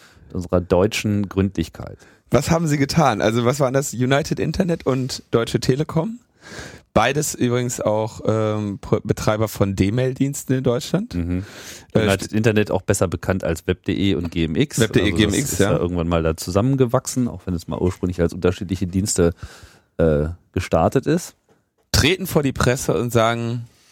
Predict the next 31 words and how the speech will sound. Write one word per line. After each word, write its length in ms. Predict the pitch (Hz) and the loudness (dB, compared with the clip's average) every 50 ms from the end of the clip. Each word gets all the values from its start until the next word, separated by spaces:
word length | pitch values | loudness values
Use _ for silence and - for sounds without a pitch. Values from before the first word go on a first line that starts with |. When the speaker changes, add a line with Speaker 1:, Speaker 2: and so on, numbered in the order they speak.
| _ _ _ _ - _ _ _ _ _ _ - | _ _ _ _ -20 _ _ _ _ _ _ 0
Speaker 2:
wir 180 | 101 117 127 | 4 6 6
haben 100 | 139 147 | 6 6
ja, 80 | 143 123 - | 4 2 2
wir 140 | 107 120 120 | 2 0 2
machen 240 | 127 147 139 123 | 2 0 2 2
jetzt 220 | 135 117 117 - - | 0 0 0 -2 -2
E-Mail-Verschlüsselung. 1080 | 120 123 120 104 92 90 - - 87 - - - 90 85 - - 73 71 67 73 107 - _ _ _ _ _ _ _ _ _ _ _ _ _ _ _ - | 0 2 2 2 2 2 0 -2 -2 -2 0 0 0 0 0 0 0 0 0 -2 -4 -8 _ _ _ _ _ _ _ _ _ _ _ _ _ _ _ -8
Und 140 | - 87 87 | -4 0 0
denkst 180 | 95 95 92 - | 0 0 2 0
du, 100 | - - | -2 -2
aha, 260 | 87 - 90 95 82 - - - - _ _ _ _ - - - - - - - - - | 0 0 -2 -2 -2 -6 -10 -14 -20 _ _ _ _ -20 -14 -14 -14 -16 -16 -18 -6 -2
wie 120 | 95 95 | 0 2
macht 220 | 101 104 - - | 2 2 0 0
ihr 60 | - 98 | 0 0
das 180 | 113 - - | 0 0 0
denn? 140 | - 76 - - - - - - - - - | -2 -2 -4 -4 -12 -16 -16 -16 -12 -4 -4
<laughs> 140 | 110 - - - - - - - - - - - - - 240 - - 262 - - - 202 170 156 143 - - - _ _ _ _ _ - - | -4 -4 -4 -8 -8 -8 -6 -6 -6 -2 0 0 2 2 0 0 0 -2 -2 0 -2 0 0 0 -4 -6 -12 -20 _ _ _ _ _ -2 0
Und 140 | 117 117 98 | 0 2 2
dann 160 | 104 107 104 | 0 2 2
denkst 200 | 120 95 - - | 0 0 0 0
du, 160 | - 95 - - | -2 -2 -2 -2
wie 160 | 107 117 120 | -2 -2 0
macht 200 | 101 107 - - | 0 0 0 0
ihr 60 | 113 98 | -2 -2
noch 100 | 95 110 | -2 -2
nicht? 240 | 104 - - - - - - - - - - - - - - - - - - _ - | -2 -4 -6 -6 -10 -10 -10 -10 -12 -14 -12 -12 -10 -10 -10 -10 -12 -14 -12 _ 0
Ähm, 280 | 127 127 120 123 123 - | 0 0 2 -2 -2 0
was 180 | 117 143 - | -2 -2 0
sie 80 | - 226 | 0 0
machen 300 | 185 160 175 175 180 156 | 0 0 0 -2 -2 0
ist... 460 | - 135 139 139 - - - - - | 0 0 0 0 -2 -8 -10 -12 -14